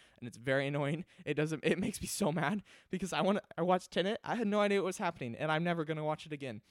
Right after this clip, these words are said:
Not even with subtitles. I just don't wanna ever wanna watch that movie again. If you confuse me, I never wanna go back. <coughs>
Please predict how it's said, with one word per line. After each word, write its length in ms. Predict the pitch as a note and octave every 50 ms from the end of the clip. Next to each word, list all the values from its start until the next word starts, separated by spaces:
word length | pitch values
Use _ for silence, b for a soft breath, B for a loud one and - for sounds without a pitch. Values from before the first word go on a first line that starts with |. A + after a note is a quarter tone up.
| b b b
Not 180 | E3 F3 F#3 G3
even 140 | F#3+ F#3+
with 100 | F#3 F3+
subtitles. 380 | - - E3+ - D3 A2+ G2+ -
I 40 | -
just 120 | F#3 G3 -
don't 120 | G3 C#3+
wanna 120 | D#3+ D#3+
ever 140 | D3+ C#3+ D3+
wanna 160 | C#3+ C#3 C3+
watch 160 | B2+ B2 - -
that 80 | A2+
movie 260 | B2 C3 B2+ A#2 A2+
again. 240 | G#2+ - A2 G#2+ A2+ _ b b b b b b b
If 100 | C#3 -
you 60 | G#3
confuse 340 | - B3 A#3+ - G#3+ G#3+ G#3+
me, 160 | G#3+ G#3+ G#3+ - -
I 60 | C#3+
never 180 | D3+ C#3 C#3+
wanna 140 | C3+ C3+ C3
go 40 | B2+
back. 280 | B2 A#2 - _ - _ B B B B B B B B B B B B _ _ _ _ _ -
<coughs> 80 | -